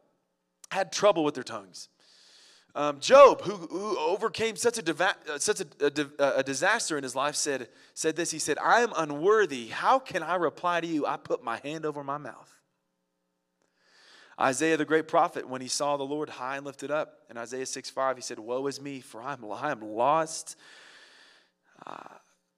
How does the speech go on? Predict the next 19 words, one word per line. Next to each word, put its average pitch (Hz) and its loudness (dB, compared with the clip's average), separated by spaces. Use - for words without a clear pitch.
I, 135 -6
I 143 -4
am 143 -4
a 104 -6
man 127 -6
of 110 -4
unclean 131 -6
lips, 117 -12
and 113 -10
I 110 -6
dwell 131 0
in 117 -8
the 110 -10
midst 120 -10
of - -14
people 131 -6
with 110 -10
unclean 107 -18
lips." - -20